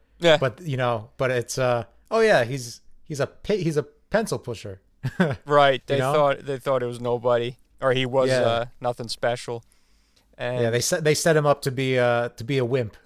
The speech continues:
Speaker 2: <laughs> throughout the entire, like, opening of the movie.
Speaker 1: Yeah. It, it was, yeah, it was a, I liked, I liked the montage-esque, like, through his week,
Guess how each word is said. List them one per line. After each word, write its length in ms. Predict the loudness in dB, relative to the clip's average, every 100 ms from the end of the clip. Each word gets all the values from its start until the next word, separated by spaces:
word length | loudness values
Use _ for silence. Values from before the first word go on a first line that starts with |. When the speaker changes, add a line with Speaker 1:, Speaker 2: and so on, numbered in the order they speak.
| -14
Speaker 2:
<laughs> 220 | -14 -10
throughout 380 | -6 -4 -2 -2
the 80 | -2
entire, 320 | -2 -2 0
like, 280 | 0 -4 -6 _ _ -14 -4
opening 340 | -4 -2 -4
of 60 | -4
the 60 |
movie. 460 | -4 -4 -4 -6 -8 _ _ -8
Speaker 1:
Yeah. 360 | 0 2 2 -6 _ _
It, 140 | -2 2
it 40 |
was, 220 | 2 0 -4
yeah, 180 | 0 2
it 20 |
was 140 | 2 0
a, 100 | -4 -8 -16 _ -4
I 100 | 0
liked, 560 | 2 0 -2 -12 -16 _ _ _ _ _ _
I 40 | -4
liked 180 | -4 -2
the 80 | -4
montage-esque, 1400 | 0 0 -2 -2 2 4 4 0 -10 -2 0 0 -4 -8
like, 140 | -8 -8 _
through 180 | -10 -8
his 140 | -10
week, 580 | -12 -10 -8 -10 -18